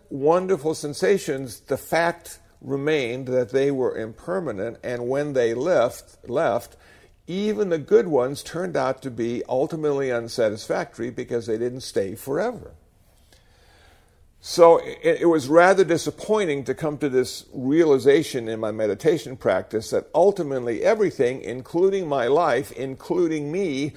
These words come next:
will become ultimately unsatisfactory. And as I age and go into my senior years, it simply validates that premise that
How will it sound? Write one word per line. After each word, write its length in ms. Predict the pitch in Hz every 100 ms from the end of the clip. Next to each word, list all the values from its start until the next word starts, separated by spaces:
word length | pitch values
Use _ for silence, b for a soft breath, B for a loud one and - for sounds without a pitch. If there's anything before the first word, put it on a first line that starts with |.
| B B B
will 340 | 143 147 165 175
become 560 | 180 180 175 131 139 -
ultimately 800 | 156 185 208 214 208 190 202 196
unsatisfactory. 920 | 156 160 156 127 127 - 87 - - - _ _ _ _ _ _ _ _ 214 196 _ _ _ _ _ _ _ _ _ -
And 300 | - 127 135
as 180 | 143 131
I 200 | 135 120
age 640 | 143 180 202 226 196 - - _ _ _ _
and 260 | 120 110 117
go 220 | 127 143
into 240 | 160 156 151
my 220 | 139 127
senior 560 | - 160 170 170 160
years, 760 | 151 147 151 151 160 160 143 - b b b b b b _ -
it 280 | 143 -
simply 1000 | - - - 208 202 196 190 185 190 165 - b b b b b _
validates 1040 | - 104 139 160 175 127 98 104 - - - _ _ - -
that 640 | 113 120 117 113 - - -
premise 600 | - 202 135 95 - -
that 240 | - 113